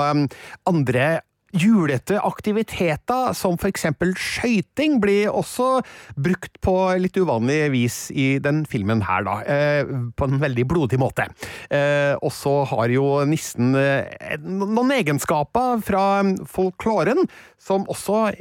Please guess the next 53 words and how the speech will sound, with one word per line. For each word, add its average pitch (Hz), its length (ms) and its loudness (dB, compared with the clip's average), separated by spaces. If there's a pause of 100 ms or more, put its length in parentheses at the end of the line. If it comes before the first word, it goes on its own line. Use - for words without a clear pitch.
(200)
kommer 190 300 2
til 190 120 0
sin 180 220 2
rett - 280 -4
på 175 260 2
en 175 220 0
litt 175 280 -4
annen 165 560 0
type - 240 -2
måte 151 320 0
her, 247 220 0 (200)
uten 156 180 -2
at 139 80 -4
jeg - 100 -2
skal - 180 0 (100)
avsløre 139 300 0
noe, 156 260 0
for - 160 0
her 156 160 2
snakker 135 300 -2
vi 127 120 2
om, 139 280 2
em, 139 320 2 (400)
eh, 131 720 0
sånn 139 220 -2
money 123 400 2
shot, - 320 -4
eh, 135 520 2
glory 131 500 2
moment. 160 340 2
Jeg 165 140 0
vet - 100 -2
ikke 131 100 -4
om 135 80 0
vi 151 120 -2
skal 135 320 -2
bruke 127 260 0
det 110 160 2
uttrykket 120 420 -2
<laughs> - 60 -16
egentlig 139 440 -2
om, 185 140 2 (680)
eh, 175 120 2
nisseaction, 196 720 2
men 190 200 2
i, 190 480 2
i 190 40 2
hvert 185 160 0
fall, 226 140 0
jeg 226 80 0
synes 202 200 0
Tommy 175 240 2
Wirkola 180 360 0